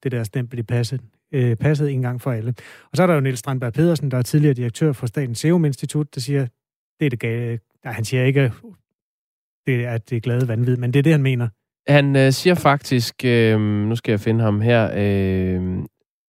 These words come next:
Speaker 2: nul vil have reddet livet på grund af vaccinen. Så siger han, det er den sundhedsmæssige konsekvens af at give den her vaccine.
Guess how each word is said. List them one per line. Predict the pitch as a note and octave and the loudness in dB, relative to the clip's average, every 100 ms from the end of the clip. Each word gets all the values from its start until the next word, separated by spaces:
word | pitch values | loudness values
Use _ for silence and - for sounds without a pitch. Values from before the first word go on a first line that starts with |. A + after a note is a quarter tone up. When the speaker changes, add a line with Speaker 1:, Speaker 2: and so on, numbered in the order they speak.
| - | 4
Speaker 2:
nul | D3 D3 D#3 F#3+ F#3 | 6 8 6 4 0
vil | C3+ | -2
have | B2+ A2 | 0 0
reddet | A#2+ B2+ D3 C#3+ | 2 2 2 2
livet | C#3+ A2 | 4 4
på | G2+ A2+ | 2 0
grund | A#2+ A2+ | 2 2
af | |
vaccinen. | G2+ G2+ - A2+ A#2 A2 G2+ | 0 -4 -2 0 0 0 -4
Så | A2 | -4
siger | A#2 | 0
han, | G#2+ G#2+ - | 0 0 2
det | B2+ | 4
er | A#2 | 4
den | A#2+ | 2
sundhedsmæssige | A2+ C3+ D3 B2+ A2 G#2+ G2+ | 2 4 4 2 0 0 -2
konsekvens | G#2+ G2+ - C3+ D3+ - | -4 -4 -4 -2 -2 -6
af | - | -4
at | G#2+ - | -4 -2
give | C3+ | -4
den | C3 G2+ | -2 -2
her | G2+ F#2 | 0 -2
vaccine. | F2+ F#2 - G2+ G#2 G2+ | -4 -6 -4 -2 0 -2